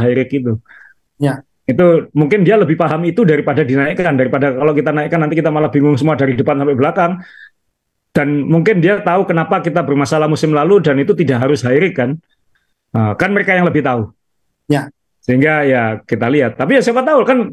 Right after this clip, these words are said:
Speaker 1: kita belum lihat mobilnya di lintasan, Mas. Jangan-jangan nanti ketika
Speaker 2: Lupa.
Speaker 1: dipakai coba Mercedes lebih high rate gini lagi, lebih nungging daripada Red Bull, kan kita nggak tahu. Ini menyebalkan ya, karena nggak bisa lihat, eh, nggak bisa lihat mobil-mobil ini di lintasan. Di lintasan pun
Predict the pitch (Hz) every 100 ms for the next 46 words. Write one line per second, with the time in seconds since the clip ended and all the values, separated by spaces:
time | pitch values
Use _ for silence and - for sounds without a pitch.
0 | - - 175 208 175 175 180 208 202 175
1 | 160 170 165 156 165 196 185 143 123 117
2 | 131 135 160 196 180 208 - - - _
3 | - 135 165 147 135 147 - 156 - -
4 | 165 160 131 170 240 - - 202 190 202
5 | 202 226 175 160 180 - 180 185 214 180
6 | 180 170 185 185 190 175 175 185 165 170
7 | 170 156 160 214 220 214 151 185 170 135
8 | _ - - - _ _ - 269 214 202
9 | 170 175 185 185 208 208 196 196 151 147
10 | 170 175 175 170 - 147 135 127 127 -
11 | 127 135 131 151 151 156 143 151 147 127
12 | 139 143 131 139 143 123 131 127 120 131
13 | 117 110 151 165 165 175 170 214 185